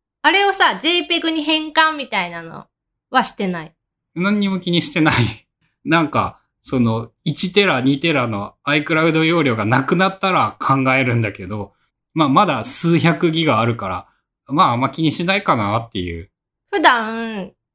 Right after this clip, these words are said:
Speaker 1: 結構まあ、スクショを撮って、それを素材にしたりとかするんやけど、まあ、なんせファイルサイズがめちゃくちゃでかくって。
Speaker 2: まあ、数メガぐらいでしょ？もっといく？
Speaker 1: もっとい-、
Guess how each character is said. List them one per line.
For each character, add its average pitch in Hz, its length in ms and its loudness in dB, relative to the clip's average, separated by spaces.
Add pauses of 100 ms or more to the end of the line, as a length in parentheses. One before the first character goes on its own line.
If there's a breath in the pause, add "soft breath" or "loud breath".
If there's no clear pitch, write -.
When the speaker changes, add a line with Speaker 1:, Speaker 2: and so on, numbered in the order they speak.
Speaker 1:
結 381 160 -4
構 302 100 2
ま 254 100 4
あ、 233 60 0
ス - 160 -12
ク 277 100 -4
シ 254 140 -2
ョ 262 420 2
を 262 120 0
撮 277 180 2
っ 269 200 -8
て、 269 320 0
そ 262 160 -4
れ 311 120 2
を 330 80 0
素 294 180 -2
材 294 280 2
に 294 120 -6
し - 100 -12
た 277 140 2
り 208 240 -4
と 190 100 -12
か 165 200 -4
す - 160 -10
る 240 140 0
ん 220 60 -2
や 160 140 -6
け 165 140 -12
ど、 208 440 0 (380)
ま 269 520 4
あ、 - 140 -12 (120)
な 254 240 2
ん 247 80 -4
せ 202 300 -2
フ - 60 -16
ァ 277 220 4
イ 285 60 0
ル 285 100 0
サ 277 240 2
イ 240 100 0
ズ 208 120 -8
が 180 140 -4
め 175 260 0
ち 233 80 -2
ゃ 269 80 4
く 262 80 -10
ち - 100 -4
ゃ 254 60 2
で 220 120 2
か 160 140 0
く - 200 -6
っ - 20 -6
て。 - 220 -6
Speaker 2:
ま 180 40 0
あ、 170 40 -4
数 294 340 4
メ 330 160 6
ガ 339 140 4
ぐ 330 120 6
ら 135 140 2
い 82 40 -8
で 95 80 -14
し - 100 -20
ょ？ - 20 -20 (400)
も 208 160 4
っ 240 60 -12
と 110 100 -2
い 95 100 -4
く？ - 240 -10 (320)
Speaker 1:
も 240 140 0
っ 247 80 -12
と 190 100 -4
い-、 - 240 -12